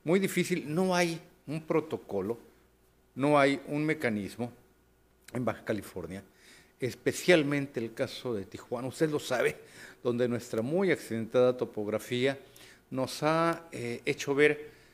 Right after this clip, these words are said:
cómo se pueden presentar este tipo de problemas, ya sea en la colonia Camino Verde, no es el primero, lamentablemente, la parte alta de Camino Verde igualmente ha sufrido mucho por este tipo de, eh, circunstancias,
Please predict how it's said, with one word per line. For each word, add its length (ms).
cómo 320
se 140
pueden 300
presentar 680
este 260
tipo 320
de 60
problemas, 680
ya 140
sea 200
en 80
la 120
colonia 640
Camino 360
Verde, 380
no 140
es 100
el 100
primero, 400
lamentablemente, 720
la 140
parte 300
alta 260
de 100
Camino 260
Verde 260
igualmente 540
ha 40
sufrido 440
mucho 340
por 120
este 220
tipo 400
de, 380
eh, 40
circunstancias, 880